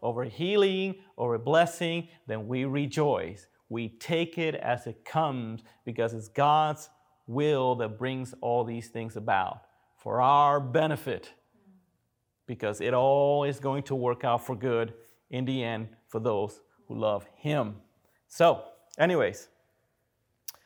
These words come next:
um, joy comes in the morning.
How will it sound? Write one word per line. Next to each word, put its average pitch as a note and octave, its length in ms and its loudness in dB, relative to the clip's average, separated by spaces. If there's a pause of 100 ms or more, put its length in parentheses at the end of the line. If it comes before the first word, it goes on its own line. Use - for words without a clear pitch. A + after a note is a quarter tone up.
(160)
um, C3 380 4 (520)
joy F#3+ 280 6
comes F3 360 2
in E3 100 2
the E3 60 0
morning. D#3+ 340 4